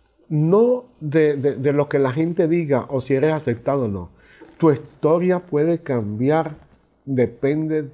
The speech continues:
de, de tu, de tu actitud y depende de la voluntad que puedas tener de buscar al Señor. Hay gente que, si tú te has sentido rechazado, no te enfoques en el dolor del rechazo.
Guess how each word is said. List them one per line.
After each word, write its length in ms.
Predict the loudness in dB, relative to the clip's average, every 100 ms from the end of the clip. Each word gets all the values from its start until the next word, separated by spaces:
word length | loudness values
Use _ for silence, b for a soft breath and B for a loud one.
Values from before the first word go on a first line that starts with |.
| _
de, 360 | -8 -2 -2 -2
de 200 | -6 -8
tu, 520 | -8 -4 -4 -4 -8 b b b b -2
de 180 | 0 0
tu 260 | 0 0
actitud 680 | 0 -2 -8 -2 0 0 -2
y 60 | -4
depende 600 | -4 -4 -6 -4 -4 -2
de 180 | -2 -2
la 100 | -4
voluntad 480 | -4 -6 -4 -4
que 120 | -4 -6
puedas 260 | -6 -6
tener 260 | -4 -6 -6
de 80 | -8
buscar 260 | -8 -10
al 60 | -10
Señor. 280 | -12 -14 -16 -20 _ -8
Hay 180 | -4 -4 -2
gente 440 | -2 0 -2 -2
que, 260 | -6 -6 -8
si 220 | -4 -4
tú 360 | -2 0 2 2
te 140 | 0
has 80 | 0
sentido 380 | 0 -2 -2 -2
rechazado, 720 | -2 -4 -6 -4 -4 -4 -8 -10
no 320 | -6 -2 -4
te 180 | -2 -2
enfoques 560 | -2 -4 -6 -6 -6 -6
en 120 | -2
el 160 | -2 -2
dolor 380 | -2 0 0
del 120 | -2 -6
rechazo. 640 | -8 -6 -6 -6 -14